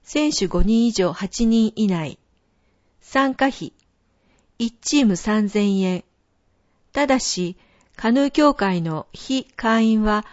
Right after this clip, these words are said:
保険料として一人六百円が別に必要です。お申し込み、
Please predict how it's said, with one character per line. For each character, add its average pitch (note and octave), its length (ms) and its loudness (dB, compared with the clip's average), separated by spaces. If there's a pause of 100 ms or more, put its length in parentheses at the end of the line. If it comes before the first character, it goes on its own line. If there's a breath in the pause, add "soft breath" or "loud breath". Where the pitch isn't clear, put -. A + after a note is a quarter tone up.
(180 loud breath)
保 A3+ 140 -4
険 D4 280 2
料 G3+ 180 2
と E3 160 -2
し - 80 -4
て D#3+ 120 -4
一 C4 220 -2
人 F#3+ 120 2
六 E3+ 240 2
百 B3 260 2
円 A3 120 4
が E3+ 100 -2
別 F3+ 300 -6
に B3 160 2
必 - 260 -10
要 G#3+ 220 2
で F#3+ 160 -2
す。 - 200 -16 (1300)
お G#3 80 -2
申 A#3+ 280 4
し - 60 -2
込 A3 180 2
み、 G3+ 280 0